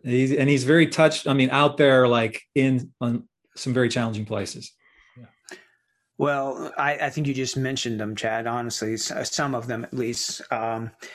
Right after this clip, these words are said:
Speaker 3: privacy, or privacy, as my British friends would all say to me, um, is, is,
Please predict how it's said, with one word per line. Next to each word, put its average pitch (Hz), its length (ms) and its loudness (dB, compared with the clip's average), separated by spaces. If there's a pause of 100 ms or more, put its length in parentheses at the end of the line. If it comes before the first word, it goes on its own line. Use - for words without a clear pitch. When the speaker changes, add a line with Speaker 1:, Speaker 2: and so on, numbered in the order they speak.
(160)
Speaker 3:
privacy, 131 680 -2
or 120 300 -4
privacy, 127 500 -4
as 120 140 -4
my 120 140 -2
British 123 340 -4
friends 117 280 -6
would 120 140 -2
all 117 120 -2
say 120 240 -4
to 123 140 -6
me, 117 300 -4 (100)
um, 110 360 -4 (440)
is, 127 220 -4
is, 127 300 -6